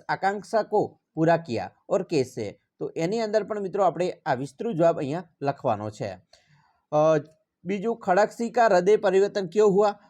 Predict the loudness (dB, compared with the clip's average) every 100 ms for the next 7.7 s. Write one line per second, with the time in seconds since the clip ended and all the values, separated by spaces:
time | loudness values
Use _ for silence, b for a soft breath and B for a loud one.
0 | b -6 -2 0 0 -2 -4 -4 -4 -2
1 | 2 0 0 0 0 0 -2 -2 -4 -4
2 | -2 -2 0 -2 -4 0 -2 -2 -6 -4
3 | -2 0 0 -2 -4 -4 -4 -4 -8 b
4 | b -12 -8 -8 -4 -4 -4 -4 -4 -4
5 | -4 -6 -8 -10 -8 -10 -12 _ _ _
6 | _ _ _ _ _ _ _ _ -2 -2
7 | -2 -2 0 0 -4 -6